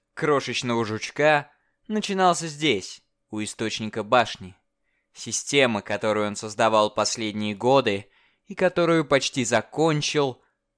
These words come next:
закончит этой ночью. «Нет, не так», мысленно поправил себя Фремберг. «Этой ночью всё только начнётся». Сегодня будет исчерпана лишь подготовительная часть.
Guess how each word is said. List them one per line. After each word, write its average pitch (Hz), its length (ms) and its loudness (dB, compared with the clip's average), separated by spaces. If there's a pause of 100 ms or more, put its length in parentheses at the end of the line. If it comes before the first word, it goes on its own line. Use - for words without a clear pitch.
(360)
закончит - 920 -4 (340)
этой 98 260 -6
ночью. 90 520 -8 (720)
«Нет, 98 320 -6 (280)
не 107 120 -6
так», 135 320 2 (500)
мысленно 107 460 -8
поправил 104 460 0
себя 104 260 -4
Фремберг. 90 640 -6 (640)
«Этой 120 500 -2
ночью 110 600 -4
всё 95 300 -6
только 92 520 -10 (300)
начнётся». 98 1080 -6 (840)
Сегодня 147 560 2
будет 135 300 -2
исчерпана 127 720 -2
лишь 120 220 -6
подготовительная 117 920 -4
часть. - 560 -14